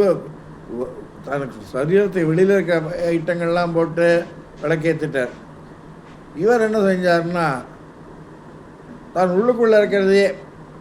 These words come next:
ஆத்மா, சரீரம், அ-, அன்பு, ஆசை, அதை வச்சுட்டே ஒரு விளக்கேத்தி பார்க்கிறார்.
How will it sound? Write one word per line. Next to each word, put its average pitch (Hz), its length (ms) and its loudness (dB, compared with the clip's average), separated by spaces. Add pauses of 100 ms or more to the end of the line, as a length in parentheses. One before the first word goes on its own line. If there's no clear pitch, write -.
(140)
ஆத்மா, 180 440 -2 (160)
சரீரம், 160 540 0 (260)
அ-, 143 140 -2
அன்பு, 160 480 0 (100)
ஆசை, 147 440 0 (140)
அதை 147 220 -2
வச்சுட்டே 151 420 -2 (640)
ஒரு 220 120 2
விளக்கேத்தி 190 500 4
பார்க்கிறார். 127 440 -2